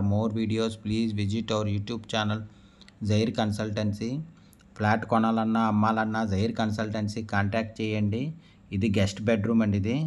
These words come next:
Attached with bathroom and సీలింగ్తో ఉంది. ఇంకొంచెం సీలింగ్ ఇది. ఇది గెస్ట్ బెడ్రూమ్, కబోర్డ్ వర్క్ అంతా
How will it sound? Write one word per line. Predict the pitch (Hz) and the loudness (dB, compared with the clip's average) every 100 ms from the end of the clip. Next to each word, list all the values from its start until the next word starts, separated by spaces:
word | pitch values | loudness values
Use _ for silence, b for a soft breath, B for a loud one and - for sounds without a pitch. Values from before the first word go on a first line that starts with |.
| 156 - - - - - | -6 -14 -20 -20 -20 -4
Attached | 104 113 113 113 110 | 0 2 2 0 -2
with | 107 107 98 | -2 0 4
bathroom | 104 104 117 113 | 4 2 0 2
and | 107 104 | 2 -2
సీలింగ్తో | 113 107 110 110 113 107 | 0 0 0 0 0 2
ఉంది. | 101 113 156 160 - | 2 0 -4 -6 -6
ఇంకొంచెం | 107 107 104 | -4 -2 -2
సీలింగ్ | 107 107 113 110 | 0 2 2 2
ఇది. | 107 127 160 - B B B - - - - | 0 -2 -2 -6 B B B -20 -20 -20 -6
ఇది | 101 101 | 0 4
గెస్ట్ | 104 104 113 | 4 2 0
బెడ్రూమ్, | 120 107 113 110 123 110 | 0 2 2 2 0 2
కబోర్డ్ | 95 113 113 | 2 2 2
వర్క్ | 113 110 | 0 0
అంతా | 107 | -2